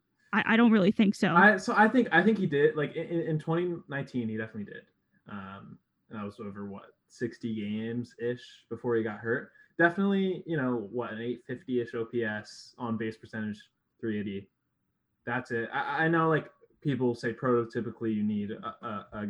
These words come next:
Speaker 2: leadoff guy to be fast. That's not really how it is today. I think, well, like, last year he was not good enough. He, o-, outside of a two or three week stretch, he really didn't get on base, so he didn't cut it. I,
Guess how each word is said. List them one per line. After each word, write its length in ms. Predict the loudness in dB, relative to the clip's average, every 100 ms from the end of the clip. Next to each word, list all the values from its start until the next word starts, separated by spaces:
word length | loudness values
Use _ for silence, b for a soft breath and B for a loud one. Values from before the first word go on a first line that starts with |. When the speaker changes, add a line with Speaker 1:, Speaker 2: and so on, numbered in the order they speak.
| -8 -4
Speaker 2:
leadoff 280 | -4 -4 -6
guy 180 | -6
to 140 | -6 -8
be 80 | -10
fast. 560 | -6 -4 -4 -6 -20 _ _ _ _ _ _ _
That's 160 | -8 -6
not 100 | -2
really 160 | 0 0
how 220 | 0 0
it 80 | 0
is 220 | 0 -4
today. 240 | -4 -2 0
I 100 | 0
think, 200 | 0 -4 _ _ _ _ _ _ _ -10
well, 240 | -8 -8 -18 -8
like, 160 | -8
last 340 | -4 -4 -4 -4
year 140 | -6
he 80 | -4
was 260 | -6 -8 -10
not 300 | -8 -6 -8
good 120 | -12
enough. 260 | -14 -16 -14
He, 380 | -6 -4 -4 -10 _ _ _ _
o-, 180 | -4 -4 0
outside 300 | 0 2 0
of 60 |
a 40 | 0
two 200 | 0 0
or 120 | 0
three 160 | -4
week 180 | -6 -6
stretch, 320 | -6 -8 -6
he 80 | -8
really 380 | -4 -2 -4 -8 _ _ _ _ _ _ _ _ -6
didn't 220 | -4 -2
get 120 | -2
on 180 | -2 -2
base, 420 | -4 -6 -10 -20 _ _ _ _ _ _
so 140 | -4
he 120 | 0 2
didn't 200 | 2 0
cut 160 | 0
it. 160 | 0 -2 -8 _
I, 140 | -2